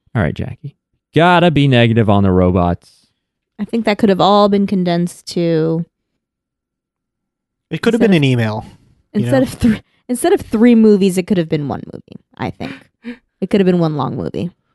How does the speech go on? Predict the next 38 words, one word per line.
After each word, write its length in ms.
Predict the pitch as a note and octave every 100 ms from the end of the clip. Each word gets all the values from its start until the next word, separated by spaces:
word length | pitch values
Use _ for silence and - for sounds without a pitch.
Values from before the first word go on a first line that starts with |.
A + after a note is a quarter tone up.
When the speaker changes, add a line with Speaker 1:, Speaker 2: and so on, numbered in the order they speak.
| _ -
Speaker 1:
Well, 160 | F#3+
there 180 | D3 F3+
are 260 | F3 A#3 G#3+
movies. 640 | C#3+ D#3+ C#3 B2+ A2 - - C3+ A2+ - - _
It 120 | D#3+ F#3+
is 160 | F#3
worth 180 | F3+ D#3
noting 240 | C#3 B2
that 100 | A#2
there 140 | A2 A2+
are 200 | A#2+ E3+
movies, 600 | F3+ D3 C3+ A#2 G#2 G2 -
I 140 | A2
think, 360 | G#2 G3+ A#3 -
with 180 | C3 -
Tomino 400 | B2+ B2 A2+ G2+
behind 320 | G2 G2 F#2+
them, 60 | -
because 200 | G2+ G#2
I 80 |
do 160 | G#2 C3+
think 200 | - B2+
he 100 | A#2+
has 180 | G#2+ G#2
a 60 | G2
great, 360 | F#2 F#2+ - _ -
uh, 460 | F#2+ F2 C2+ G1+ - _ _ _ _ _ _ _ _ _ _ _ _ _
I, 120 | A#2 A2+
I 120 | A#2
like 240 | A2+ A#2 -
his, 280 | A2 F2+
his 420 | - G2+ F2+ - _
takes 260 | - G#2+ -
on 140 | F#2+ F#2+
war 200 | G2 F#2
and 80 |
his 120 | G2 F#2
imagination. 760 | F#2+ F2+ F2 F2+ F2+ F#2